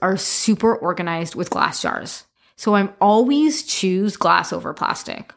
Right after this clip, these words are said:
always when I'm buying things. Like I said, I reuse glass jars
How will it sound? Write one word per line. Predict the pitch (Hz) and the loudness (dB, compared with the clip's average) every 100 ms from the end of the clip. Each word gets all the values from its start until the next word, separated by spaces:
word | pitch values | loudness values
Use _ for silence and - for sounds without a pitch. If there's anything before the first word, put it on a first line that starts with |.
| _ | _
always | - 180 139 78 - - | 0 0 0 -4 -6 -8
when | 180 | -6
I'm | 170 | -4
buying | 165 - 190 | -4 -6 -8
things. | - - 185 - - _ _ _ - | -10 -10 -10 -14 -16 _ _ _ -4
Like | 185 214 | 0 2
I | 226 | 2
said, | 254 233 226 226 - - _ | 4 4 4 2 -4 -20 _
I | - 175 | 0 0
reuse | 165 175 185 202 196 | 0 0 2 2 2
glass | 170 175 - | 2 2 2
jars | 180 185 180 160 | 0 0 -4 -8